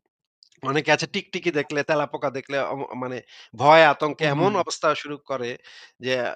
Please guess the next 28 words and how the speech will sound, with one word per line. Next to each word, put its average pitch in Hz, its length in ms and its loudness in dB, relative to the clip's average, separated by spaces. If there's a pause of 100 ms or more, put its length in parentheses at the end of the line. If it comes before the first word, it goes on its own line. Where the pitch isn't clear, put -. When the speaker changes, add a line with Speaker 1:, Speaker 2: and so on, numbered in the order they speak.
(120)
Speaker 1:
এটা 180 180 4
আমার, 170 180 8 (100)
আমার 143 320 0
আ, - 60 -18
আ, 135 100 -4 (160)
আ, 123 100 -8 (400)
ওয়াইফ 139 360 0
এরও 143 200 -2
ভিতরে 139 280 0
আছে 127 240 -2
তেলাপোকা-টেলাপোকা 123 840 -8
দেখলে 110 280 -16
এক, 135 180 -10
এক 147 180 -2
ধরনের 147 340 -2
ইয়া 143 220 -2
আছে 143 220 -6
সেগুলো 127 300 -10
দেখলে 127 280 -8 (400)
এমন 165 220 6
Speaker 2:
ফোবিয়া, 143 80 6
Speaker 1:
চে-, 185 160 2
Speaker 2:
হ্যাঁ। 160 280 2
<coughs> - 0 -
Speaker 1:
চেঁচামেচি 240 180 8
শুরু 269 220 10
করে - 220 0 (560)
প্রায় 165 180 10